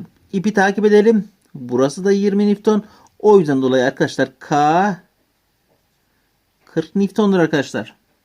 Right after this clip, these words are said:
Hemen burada L cismine bakalım. On Newton takip ediyor arkadaşlar. Burası on Newton. Burası da on Newton arkadaşlar. İp devam etmiş. On, on arkadaşlar burası yirmi Newton. Yirmi Newton geliyor. Buraya yirmi Newton.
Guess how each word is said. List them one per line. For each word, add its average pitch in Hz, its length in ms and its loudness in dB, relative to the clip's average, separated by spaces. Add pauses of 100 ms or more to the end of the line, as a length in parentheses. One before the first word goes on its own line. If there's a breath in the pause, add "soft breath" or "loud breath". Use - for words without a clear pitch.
(840 soft breath)
Hemen 196 320 2
burada 175 180 0
L 165 300 4
cismine 175 280 -2
bakalım. 165 360 0 (880)
On 185 220 2
Newton 180 300 0
takip 170 260 -2
ediyor 170 140 2
arkadaşlar. 156 420 -2 (180)
Burası 165 280 0
on 165 300 -2
Newton. 175 420 -2 (1300 soft breath)
Burası 120 400 -2
da 240 40 -2
on 220 220 2
Newton 185 240 -2
arkadaşlar. 147 280 -6
İp - 260 -10
devam 151 260 0
etmiş. 196 480 -6 (680 soft breath)
On, 190 220 2
on 202 260 2 (100)
arkadaşlar 151 500 -4
burası 143 280 -2
yirmi 131 380 0
Newton. 196 420 -2
Yirmi 139 320 -4
Newton 170 280 -4
geliyor. 180 500 4
Buraya 147 200 -2
yirmi 127 400 -2
Newton. 185 400 -4